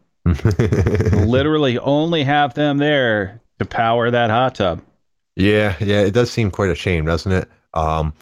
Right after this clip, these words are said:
Speaker 1: but no, she makes a good point. We got it stupid cheap for some reason. Like, it was three hundred and twenty dollars, and now they're eight or nine hundred dollars. I mean, no shit. You can literally, that's the price difference.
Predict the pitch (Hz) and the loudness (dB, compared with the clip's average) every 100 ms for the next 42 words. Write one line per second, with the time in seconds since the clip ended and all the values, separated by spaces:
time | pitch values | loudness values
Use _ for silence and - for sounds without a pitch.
0 | _ 123 139 123 - 139 131 110 104 - | _ 0 2 2 2 0 0 0 -4 -2
1 | 92 76 62 92 98 87 65 - - - | -2 -2 -2 -2 0 -2 -4 -10 -10 -2
2 | 98 78 71 - 76 - 78 69 69 - | -2 -2 -6 -4 -4 -4 -2 0 -2 -2
3 | 71 69 69 73 67 67 73 80 76 - | -2 -2 -2 -4 -2 -4 -2 -2 -4 -4
4 | 87 82 82 76 - 82 73 73 65 67 | -2 0 -2 -4 -4 -2 0 0 -2 -2
5 | 78 78 87 107 85 - 76 82 78 80 | -4 -2 -2 -2 -2 -4 -4 -2 -2 -2
6 | 80 82 73 87 95 60 - - - 76 | -2 -2 -2 -2 -2 -4 -10 -16 -8 -4
7 | 82 82 95 - 78 78 80 78 71 71 | -2 -2 -2 -2 -4 -4 -8 -8 -10 -20
8 | _ _ 67 85 101 95 73 73 67 69 | _ _ -10 -2 0 0 0 -2 -6 -4
9 | 80 - - - 85 - - - 117 - | -4 -4 -6 -4 -4 -4 -8 -8 -14 -20